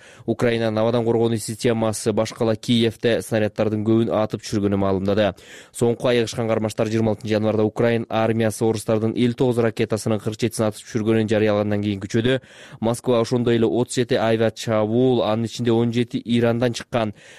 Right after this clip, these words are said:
Шахид жүз отуз алты дрондорун колдонгон. Украиндер алардын баарын атып түшүргөнүн жарыялашты.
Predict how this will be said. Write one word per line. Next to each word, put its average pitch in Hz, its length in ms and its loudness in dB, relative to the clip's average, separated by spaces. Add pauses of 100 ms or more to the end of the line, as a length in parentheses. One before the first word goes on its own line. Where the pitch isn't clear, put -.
Шахид 117 400 -2
жүз 117 560 2
отуз 120 380 -2
алты 123 320 0
дрондорун 110 420 0
колдонгон. 104 640 -2
Украиндер 107 640 0
алардын 113 380 0
баарын 117 340 0
атып - 140 -12
түшүргөнүн 104 500 0
жарыялашты. 101 760 2